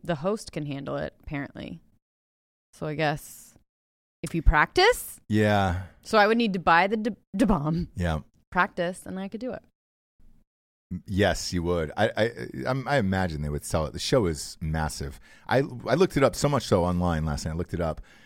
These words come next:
Speaker 2: to see if you can buy their hot sauce, and they limit it to, like, two bottles because there's such a demand that they can't fulfill them, they said.
Speaker 1: That's awesome.
Speaker 2: Isn't that crazy? That show is massive now.
Speaker 1: I like the guy. I th-, I like their whole thing. I'm happy for them.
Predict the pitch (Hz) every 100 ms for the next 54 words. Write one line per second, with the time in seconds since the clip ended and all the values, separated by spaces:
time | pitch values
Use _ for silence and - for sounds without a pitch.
0 | _ _ - 92 107 87 87 82 82 92
1 | - 80 - 92 104 101 104 110 95 82
2 | - 85 78 - - - - 101 98 98
3 | 104 - - _ _ _ _ - 90 82
4 | 85 - - 98 - 95 87 90 95 78
5 | 80 - 82 - 76 95 76 76 - 78
6 | _ _ _ _ _ _ _ _ - 185
7 | 196 220 - 147 - 165 - _ 117 143
8 | 110 104 139 147 _ _ _ - - 202
9 | 92 80 80 87 98 87 69 67 60 -
10 | - _ _ _ _ _ _ 240 269 262
11 | - 220 196 185 185 190 - 185 - 190
12 | 190 185 180 170 160 - 156 160 165 _
13 | _ _ _ _ _ _ _ 180 160 160
14 | - -